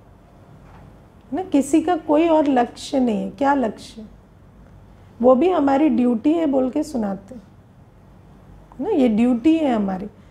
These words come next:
अभी कुर्सी से उतर जाएंगे तो दस बार भी पूछोगे तो आपकी कमी बताएंगे क्या? नहीं बताएंगे, कभी नहीं बताते,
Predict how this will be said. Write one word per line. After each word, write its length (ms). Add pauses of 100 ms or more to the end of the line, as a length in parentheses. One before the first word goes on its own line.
(140)
अभी 200
कुर्सी 400
से 100
उतर 340
जाएंगे 340
तो 100
दस 320
बार 220
भी 120
पूछोगे 460
तो 100
आपकी 260
कमी 300
बताएंगे 520
क्या? 160
नहीं 260
बताएंगे, 420 (1160)
कभी 220
नहीं 160
बताते, 460